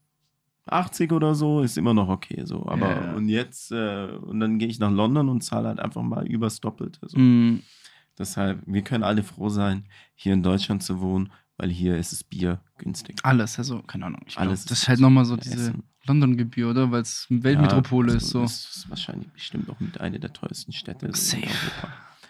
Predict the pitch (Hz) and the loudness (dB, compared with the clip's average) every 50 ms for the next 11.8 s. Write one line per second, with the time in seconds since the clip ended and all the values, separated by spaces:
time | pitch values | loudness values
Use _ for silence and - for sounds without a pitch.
0 | - _ _ _ _ _ - - 190 196 - - 123 120 139 139 127 110 101 107 | -20 _ _ _ _ _ -2 2 2 4 4 4 4 4 6 4 4 4 4 4
1 | 117 156 185 214 190 185 185 185 180 175 175 170 160 156 151 151 - 131 139 156 | 4 4 4 2 2 4 4 4 4 4 4 4 2 2 0 0 0 0 2 2
2 | 170 175 - - 151 147 151 151 - - - _ _ _ _ _ _ _ _ - | 2 0 -2 -2 -2 -2 -2 -2 -4 -10 -14 _ _ _ _ _ _ _ _ -4
3 | - 135 127 151 139 123 - - - 147 - 147 139 135 131 131 131 127 123 - | 0 0 2 2 0 -2 -2 -2 -2 -2 0 2 2 2 2 2 0 -2 -4 -6
4 | - - - 135 131 - - - 127 123 123 123 120 117 104 - - - - - | -10 -6 -4 -4 -4 -2 -4 -4 -2 0 0 2 2 0 0 -2 -4 -6 -4 -2
5 | 123 131 131 127 - - 139 127 - - 135 127 123 127 120 123 123 123 123 120 | 0 0 -2 -2 2 4 4 6 8 8 8 8 8 8 6 6 6 6 6 4
6 | 117 117 117 117 123 131 135 131 - - 95 90 90 90 90 87 87 - 196 180 | 4 2 2 4 4 2 2 0 0 2 2 4 4 4 2 2 0 0 0 0
7 | 104 101 92 90 - - _ _ _ _ - 123 120 127 127 123 120 - - 170 | 0 0 -2 -4 -8 -14 _ _ _ _ 2 4 6 8 6 6 4 2 0 2
8 | 160 143 123 123 135 131 143 156 165 175 175 170 147 - 139 139 135 143 170 - | 2 4 4 6 6 8 8 10 10 10 8 8 6 6 6 8 8 8 6 4
9 | - 151 - 190 196 208 196 202 185 190 196 208 214 214 208 214 220 208 104 107 | 2 2 4 6 6 8 8 8 8 8 8 8 6 8 8 8 8 8 6 4
10 | 113 - 147 135 - 143 - - 160 143 - 156 160 175 170 160 - 110 147 151 | 2 0 -2 0 0 0 4 4 4 6 8 8 8 8 8 6 6 8 6 6
11 | 156 170 170 156 147 170 180 180 175 - 104 98 104 113 120 | 6 6 4 4 6 6 6 4 4 4 4 4 4 4 2